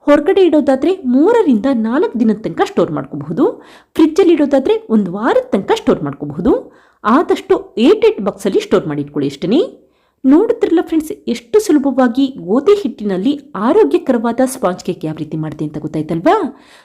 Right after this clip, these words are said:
ನೀವು ಕೂಡ ಒಮ್ಮೆ ಪ್ರಯತ್ನಿಸಿ, ಖಂಡಿತ ಇಷ್ಟಪಡ್ತೀರಾ. Thank you. ಲೈಕ್ ಮಾಡಿ ಮತ್ತೆ ಸಬ್ಸ್ಕ್ರೈಬ್ ಮಾಡಿ.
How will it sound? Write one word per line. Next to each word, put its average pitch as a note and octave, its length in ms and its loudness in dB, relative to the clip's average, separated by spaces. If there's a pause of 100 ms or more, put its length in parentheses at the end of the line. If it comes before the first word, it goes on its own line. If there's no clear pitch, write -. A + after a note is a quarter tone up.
(140)
ನೀವು C#4 340 4
ಕೂಡ D4+ 200 2
ಒಮ್ಮೆ A#3+ 160 2
ಪ್ರಯತ್ನಿಸಿ, A3+ 560 -4
ಖಂಡಿತ D#4 560 0
ಇಷ್ಟಪಡ್ತೀರಾ. A3 840 -6
Thank G#3+ 280 -4
you. G4 220 4
ಲೈಕ್ D#4 300 0
ಮಾಡಿ E4+ 300 2
ಮತ್ತೆ D#4 280 -2
ಸಬ್ಸ್ಕ್ರೈಬ್ A#4 560 -2
ಮಾಡಿ. - 380 -8